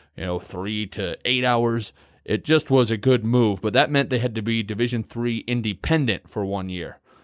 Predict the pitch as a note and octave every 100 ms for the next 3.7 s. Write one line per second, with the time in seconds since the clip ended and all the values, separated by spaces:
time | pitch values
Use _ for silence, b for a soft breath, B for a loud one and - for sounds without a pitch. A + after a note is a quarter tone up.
0 | b b G#2 G#2 G2+ F#2 - G2+ G2 F2
1 | - - F3 E3 A2+ G#2+ - A2 - G2+
2 | - C#3+ A#2+ G2+ G#2 G2 G#2+ G2+ - E3+
3 | B2 G2+ F#2+ - F#2+ F#2 F2